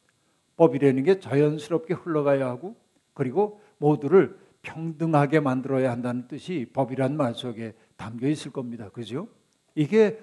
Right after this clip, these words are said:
법 정신입니다. 그런데 그 법이 평등하게 적용되지 않고 그 사람이 가난하다고 해서 편들어도 안 되고 그 사람이 세력이 있다고 해가지고 거기 편들어도 안 되는 거지요.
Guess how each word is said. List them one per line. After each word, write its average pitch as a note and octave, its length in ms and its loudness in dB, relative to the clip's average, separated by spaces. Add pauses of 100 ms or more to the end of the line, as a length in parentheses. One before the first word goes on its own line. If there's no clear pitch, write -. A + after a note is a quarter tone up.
(140)
법 - 240 -4
정신입니다. C#3+ 720 -6
그런데 F#3+ 640 0 (420)
그 A3 160 4
법이 E3 540 0
평등하게 G3+ 680 -2
적용되지 D#3+ 640 -2
않고 C#3 560 -6 (640)
그 F3 100 0
사람이 D3 380 2
가난하다고 D#3+ 680 4
해서 F#3 220 0
편들어도 F3 540 2
안 C3 160 2
되고 C#3 380 -6 (540)
그 F#3 100 4
사람이 D#3 500 2 (140)
세력이 G3 600 8
있다고 E3 360 2
해가지고 D3 480 0
거기 C#3+ 360 -4
편들어도 C#3+ 520 -4
안 C#3 260 -8
되는 D3 240 0
거지요. C#3 480 -4